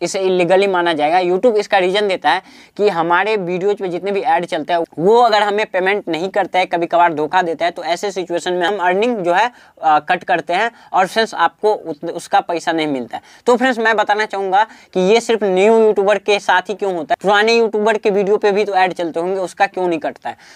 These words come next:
तो फ्रेंड्स, ये YouTube का कहना है। और दूसरा चीज़ ये कहना है YouTube का कि आपके वीडियो पे आप खुद से जाके अपना ऐड देखते हैं, तो उनसे बने रेवेन्यू को हम काट लेते हैं। तो फ्रेंड्स, जिसका मोनेटाइजेशन ऑन हो गया होता है,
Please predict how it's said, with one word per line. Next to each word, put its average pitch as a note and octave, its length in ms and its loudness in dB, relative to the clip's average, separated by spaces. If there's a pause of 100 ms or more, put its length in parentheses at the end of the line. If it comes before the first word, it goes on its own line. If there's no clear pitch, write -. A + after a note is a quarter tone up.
(140)
तो B3 100 4
फ्रेंड्स, B3+ 320 0
ये G#3+ 280 4
YouTube G#3 220 0
का A3 80 2
कहना F#3 300 0
है। G3 180 -2
और G#3 160 2
दूसरा G3 340 -2
चीज़ G#3 200 -4
ये F#3 180 0
कहना F#3 300 -2
है F3 140 -2
YouTube - 220 -8
का F#3 140 0 (520)
कि A3+ 260 2 (100)
आपके E3+ 440 -2
वीडियो E3 380 -4
पे G3+ 160 -4
आप E3+ 300 -2 (160)
खुद F#3 140 -4
से G#3 220 -2
जाके F3 280 0
अपना F3 240 -4
ऐड D3+ 280 0
देखते D3 380 -6
हैं, G3+ 120 -2 (300)
तो G3 220 0
उनसे A3 340 2
बने F#3+ 280 2
रेवेन्यू F3+ 400 0
को G3 140 -2
हम G3+ 240 0
काट D3 460 -2
लेते A#2+ 240 -10
हैं। A2+ 80 -20 (380)
तो A#3+ 140 4
फ्रेंड्स, B3 340 0
जिसका F#3+ 260 -2
मोनेटाइजेशन G3 500 0
ऑन F#3 260 2
हो F#3 140 0
गया F3+ 160 4
होता D#3 320 2
है, F#3 100 2